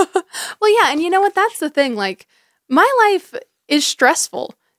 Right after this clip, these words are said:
You know, I've got a lot of, I, I've got a lot s-, of stuff going on. I have a pretty,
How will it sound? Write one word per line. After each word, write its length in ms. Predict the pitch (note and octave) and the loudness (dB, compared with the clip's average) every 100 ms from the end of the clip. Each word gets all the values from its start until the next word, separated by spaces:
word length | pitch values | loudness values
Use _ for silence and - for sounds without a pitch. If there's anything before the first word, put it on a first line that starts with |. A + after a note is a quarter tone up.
| _ | _
You 100 | A#3+ | 0
know, 200 | A3+ A#3+ | 2 2
I've 260 | - A#3 A#3 | 2 0 0
got 360 | B3+ A#3 - - | 2 2 0 -2
a 100 | A3+ | -2
lot 220 | G#3+ G#3+ | 0 0
of, 320 | G#3 G#3 G3 - | 0 -2 -6 -2
I, 240 | A#3+ A3 - | 0 0 -4
I've 140 | A#3+ A#3 | -4 0
got 140 | A3 | 0
a 40 | |
lot 220 | G#3 G3+ - | 2 0 0
s-, 180 | - - | -8 -4
of 180 | A#3+ A3+ | -4 -4
stuff 280 | - A3+ - | -2 -2 0
going 220 | A#3 A#3 | 0 2
on. 220 | A#3 C#4 | 0 0
I 280 | D4+ G#3+ G#3+ | -2 -2 -2
have 280 | G#3+ G#3+ G3+ | -2 -2 0
a 260 | G3+ G3 - | -2 -2 -4
pretty, 320 | A#3 A#3 | -2 -2